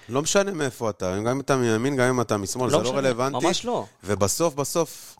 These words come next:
Speaker 1: אנשים צריכים לזכור שאחד הדברים שגרמו לאויב שלנו להרגיש שאנחנו חלשים, זה היה השסע הזה בינינו.
Speaker 2: נכון, ואני אומר, בגלל זה אני אופטימי, כי כ-, ברגע שאנשי מילואים,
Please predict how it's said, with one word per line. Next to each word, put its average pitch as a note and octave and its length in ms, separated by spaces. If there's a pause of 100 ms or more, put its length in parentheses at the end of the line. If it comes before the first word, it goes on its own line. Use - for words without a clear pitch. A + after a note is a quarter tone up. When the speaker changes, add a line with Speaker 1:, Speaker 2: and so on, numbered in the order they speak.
Speaker 1:
אנשים F#2+ 300
צריכים B2 260
לזכור A2 380
שאחד B2 400
הדברים A2+ 380
שגרמו G2+ 480
לאויב A2 200
שלנו G2+ 320
להרגיש F#2+ 280
שאנחנו G2+ 260
חלשים, G2+ 580
זה F2+ 140
היה G2 320 (480)
השסע A2+ 420
הזה F#2 180
בינינו. F2 420
Speaker 2:
נכון, G3+ 300
ואני C#3+ 100
אומר, G#3+ 140
בגלל C3+ 220
זה E3 120
אני G#3 80
אופטימי, D#3+ 400
כי - 120
כ-, - 80 (100)
ברגע C3+ 380
שאנשי G#2 520
מילואים, C3+ 560